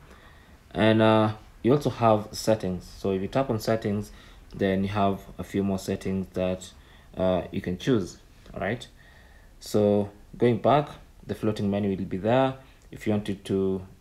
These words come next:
if you want to hide it, simply tap on that, or to bring it back by, uh, pulling it to the,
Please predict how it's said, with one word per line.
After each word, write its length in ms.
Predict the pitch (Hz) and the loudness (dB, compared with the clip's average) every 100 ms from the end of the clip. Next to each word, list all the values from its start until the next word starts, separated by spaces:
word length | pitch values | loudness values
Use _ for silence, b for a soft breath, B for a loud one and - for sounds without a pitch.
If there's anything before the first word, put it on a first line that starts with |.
| - | -20
if 140 | - | -8
you 20 | 107 | -8
want 60 | |
to 80 | 104 | -6
hide 240 | 92 123 120 | 0 2 4
it, 160 | 120 | 0
simply 340 | - 98 - 95 | -4 -8 -4 -4
tap 220 | 98 - | -4 -4
on 120 | 92 | -2
that, 300 | 110 135 - B B B B - | 0 0 -4 B B B B -6
or 180 | 101 92 | -4 -2
to 100 | 95 | -4
bring 240 | 110 110 | 0 0
it 160 | 101 - | -2 0
back 360 | 101 98 - | 0 -2 -6
by, 300 | 95 92 92 - - - - | -4 -2 -4 -8 -20 -20 -10
uh, 160 | 90 92 | -6 -6
pulling 380 | 185 110 98 95 | -6 -6 -4 -4
it 100 | 92 - | -8 -10
to 80 | 92 | -8
the, 140 | 90 | -8